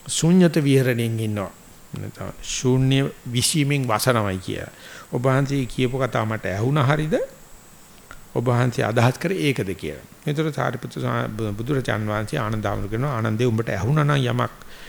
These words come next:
නිග්‍රෝධාරාමේදී භා-, භාග්‍යතුන් වහන්සේ කියනවා,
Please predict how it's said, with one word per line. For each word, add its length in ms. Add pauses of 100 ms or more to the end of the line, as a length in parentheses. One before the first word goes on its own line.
(140)
නිග්‍රෝධාරාමේදී 1120
භා-, 380
භාග්‍යතුන් 520
වහන්සේ 300
කියනවා, 540